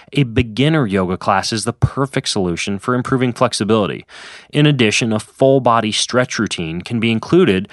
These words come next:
after exercise when the muscles and joints are warm and pliable.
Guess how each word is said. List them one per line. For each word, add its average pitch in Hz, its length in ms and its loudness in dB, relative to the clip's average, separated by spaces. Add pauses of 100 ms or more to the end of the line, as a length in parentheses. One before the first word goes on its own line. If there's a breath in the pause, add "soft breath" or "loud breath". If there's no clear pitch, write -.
(360 loud breath)
after 127 440 0
exercise - 640 -4
when 104 120 -2
the 101 60 0
muscles 113 460 0
and 92 100 -2
joints 101 380 -2
are 95 80 -2
warm 98 400 0
and 62 140 -16
pliable. 110 560 2